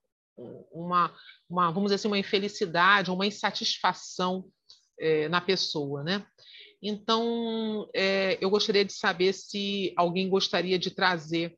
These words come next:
alguma experiência ou algum, al-, alguma contribuição interessante pra que nós possamos, é, é,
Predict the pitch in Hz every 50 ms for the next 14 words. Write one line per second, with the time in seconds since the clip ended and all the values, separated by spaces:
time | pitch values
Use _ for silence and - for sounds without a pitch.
0 | _ _ _ _ _ _ _ _ - 170 165 165 151 165 175 175 175 175 - -
1 | - 175 165 170 160 170 190 214 233 247 247 226 - - - 165 147 - - -
2 | 170 170 175 180 180 175 170 160 156 180 190 202 202 202 202 208 208 208 202 196
3 | 190 180 170 156 - _ _ - - - _ _ _ _ _ _ - - 175 180
4 | 175 - 190 185 208 226 220 226 233 220 226 220 196 214 208 - - 233 233 240
5 | 247 285 269 277 277 262 269 - - 254 277 311 311 302 - - 160 139 - _
6 | _ _ _ _ _ _ _ _ _ _ _ _ _ 208 214 220 226 247 247 -
7 | - - 247 247 233 226 233 233 - - 247 233 233 - - 214 214 220 220 226
8 | 220 - - - - _ _ _ _ - - _ _ _ _ - 180 185 180 180
9 | 180 175 175 170 165 160 156 156 156 160 147 135 - _ _ _ _ _ _ _
10 | _ _ _ _ _ _ _ _ - 147 156 151 151 151 147 143 143